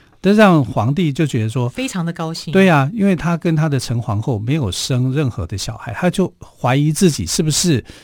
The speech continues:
Speaker 1: 他自己也有问题。结果现在来讲，有问题的是皇后，不是他啊，因为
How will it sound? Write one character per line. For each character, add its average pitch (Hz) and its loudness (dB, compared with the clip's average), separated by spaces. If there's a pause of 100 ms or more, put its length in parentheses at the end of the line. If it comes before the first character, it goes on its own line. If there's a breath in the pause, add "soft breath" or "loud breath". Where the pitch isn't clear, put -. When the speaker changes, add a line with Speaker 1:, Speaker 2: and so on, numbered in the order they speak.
(160 loud breath)
Speaker 1:
他 170 2
自 160 0
己 110 -2
也 107 0
有 131 4
问 127 2
题。 131 -14 (400 soft breath)
结 - 4
果 196 6
现 190 2
在 175 6
来 147 6
讲， 104 0 (200 loud breath)
有 127 -2
问 175 6
题 131 0
的 113 0
是 - -2
皇 92 -2
后， 135 0
不 98 -8
是 - -8
他 - -12 (600)
啊， 95 -6
因 147 2
为 143 4